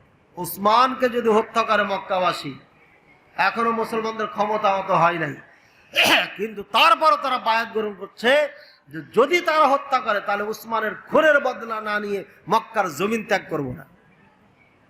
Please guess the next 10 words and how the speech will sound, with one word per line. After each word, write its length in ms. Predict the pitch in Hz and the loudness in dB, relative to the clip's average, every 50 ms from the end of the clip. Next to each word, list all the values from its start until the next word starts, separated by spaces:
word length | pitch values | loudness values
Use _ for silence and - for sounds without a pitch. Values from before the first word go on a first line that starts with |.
| _ _ - 285 277 - - - _ _ _ _ _ - - _ - | _ _ -14 -12 -12 -12 -14 -18 _ _ _ _ _ -20 -18 _ -2
আর 140 | - 165 180 | 0 0 2
আমাদের 340 | 180 185 196 196 190 196 175 151 - - _ _ _ _ _ _ | 2 0 0 -2 -2 -4 -6 -8 -12 -20 _ _ _ _ _ _
চোখের 240 | - 220 226 247 247 | 0 0 2 2 0
সামনে 360 | - - 226 233 226 220 220 | -2 -2 -2 -2 -2 -2 -2
মুসলমানকে 680 | 214 208 208 202 226 226 220 214 208 208 190 - 202 190 | -2 -2 -4 -4 -4 -4 -2 -2 -2 -4 -4 -4 -4 -2
মারে 280 | 190 202 202 214 220 | 0 0 2 2 2
আর 80 | 202 196 | 2 2
আমরা 260 | 190 185 190 185 185 | 2 0 0 -2 -2
ভিডিও 360 | 170 160 175 175 180 175 165 | -2 -2 -4 -4 -4 -4 -6
করি, 180 | 147 151 135 | -8 -12 -14